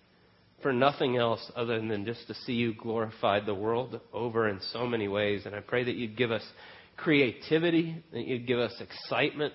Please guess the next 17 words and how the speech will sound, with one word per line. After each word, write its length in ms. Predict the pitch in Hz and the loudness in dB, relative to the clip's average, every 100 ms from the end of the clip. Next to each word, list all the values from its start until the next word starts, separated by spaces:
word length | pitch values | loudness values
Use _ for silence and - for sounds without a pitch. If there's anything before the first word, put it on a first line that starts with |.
| - | -8
that 100 | - | -10
you'd 220 | 123 107 | -8 -4
give 140 | 120 | -2
us 120 | 117 117 - | -2 -4 -6
a 60 | 117 | -6
heart 540 | - - 127 135 - - - - - - - | -4 2 4 4 -2 -18 -20 -20 -20 -10 -4
to 80 | |
go 280 | 127 123 135 135 - | 0 2 2 2 -2
forth 280 | 127 120 - - - - - - | 0 0 -2 -20 -20 -20 -14 -6
and 120 | 131 | -4
to 120 | - | -2
do 240 | 127 131 131 | 0 2 2
that 220 | 123 120 - - | 2 0 -4 -8
in, 280 | 131 117 127 - | -6 -6 -10 -8
in 160 | 120 | -4
your 200 | 117 135 | 2 2
name 440 | 139 113 139 104 | 4 4 2 -2